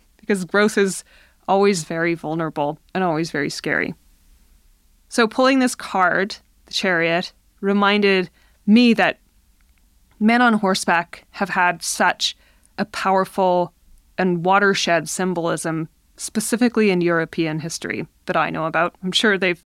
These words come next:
have symbolism in other cultures as well, but this is the one that I'm familiar with. And horses pulling chariots specifically were a huge military development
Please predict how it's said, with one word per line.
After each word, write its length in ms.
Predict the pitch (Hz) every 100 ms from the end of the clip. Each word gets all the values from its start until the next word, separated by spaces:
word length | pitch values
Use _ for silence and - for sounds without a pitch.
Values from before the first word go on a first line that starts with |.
| _ -
have 220 | 220 220
symbolism 520 | - 220 202 196 196
in 60 | 185
other 180 | 185 175
cultures 380 | 185 - 170 160
as 100 | 156
well, 180 | 147
but 120 | 151 -
this 180 | 147
is 120 | 165 175
the 80 |
one 140 | 165 156
that 120 | - -
I'm 180 | 165
familiar 380 | 165 165 165 165
with. 200 | 165 160 _ _ _ _ _ -
And 120 | 240
horses 420 | 240 240 254 214
pulling 320 | - 214 202
chariots 520 | - 185 180 175 -
specifically 880 | - - 180 - 180 202 - 262 269 - _ _ _ _ 208
were 140 | 202
a 40 |
huge 720 | 185 - 254 277 269 220 - -
military 600 | 196 196 190 196 180 185
development 760 | 175 170 160 151 165 156 -